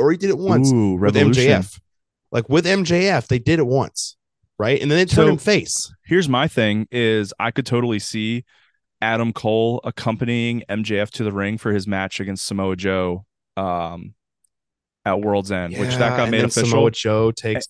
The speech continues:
Speaker 2: Eh,
Speaker 1: it.
Speaker 2: no, no, no, no, no, no. M J F wins, but
Speaker 1: And in the
Speaker 2: at
Speaker 1: turn?
Speaker 2: some point, no. At some point during the, it's, the story is Adam Cole is trying to get M J F to lose his belt. That's the story. Um,
Speaker 1: Yeah.
Speaker 2: but he's trying to do it inconspicuously.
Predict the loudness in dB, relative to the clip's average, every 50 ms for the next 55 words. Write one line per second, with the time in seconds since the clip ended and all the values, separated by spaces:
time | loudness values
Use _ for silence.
0 | _ -8 -4 0 2 2 2 4 4 4 4 4 4 4 4 4 4 4 2 2
1 | 0 -2 -8 -16 -20 _ _ _ 0 2 4 4 2 2 2 2 2 2 2 2
2 | 0 -2 -4 -8 -14 -18 _ _ _ _ _ _ -10 -6 -2 2 2 2 2 0
3 | -2 -2 0 0 0 0 0 2 2 2 2 2 2 0 0 2 2 0 -2 -4
4 | -10 _ _ _ _ _ _ _ 0 2 2 2 0 -2 -6 _ _ _ _ _
5 | _ _ _ _ _ -8 -6 -4 -2 -2 -2 0 0 0 0 2 2 0 2 2
6 | 0 0 -2 -4 -4 -4 -12 -16 _ -20 -20 -20 -20 _ _ _ -2 -2 -2 0
7 | 0 0 2 2 2 2 2 0 -2 -2 -2 -2 -2 -2 -2 -6 -4 -2 -2 -2
8 | 0 -2 -2 -4 -4 -4 -2 -2 -2 -4 -4 -6 -6 -8 -4 -2 -4 -4 -2 -4
9 | -6 -4 -4 -2 -2 -4 -4 -6 -8 -8 -6 -4 -4 -4 -4 -4 -4 -4 -6 -8
10 | -6 -6 -4 -4 -4 -6 -10 -18 -20 _ _ _ -6 -6 -6 -6 -6 -10 -12 -10
11 | -10 -10 -6 -6 -6 -6 -6 -10 -14 -18 _ _ _ _ _ _ _ _ -2 0
12 | 0 2 2 0 0 -2 -2 -4 -8 -8 -12 _ _ _ _ _ _ _ _ -12
13 | -4 -2 0 0 0 -2 -2 -2 -2 -2 -2 -4 -4 -2 -2 -2 -2 -2 -2 -2
14 | 0 0 0 0 -2 -4 -6 -8 -12 -6 -6 -4 -4 -4 -4 -4 -4 -4 -6 -8
15 | -8 -10 -10 -12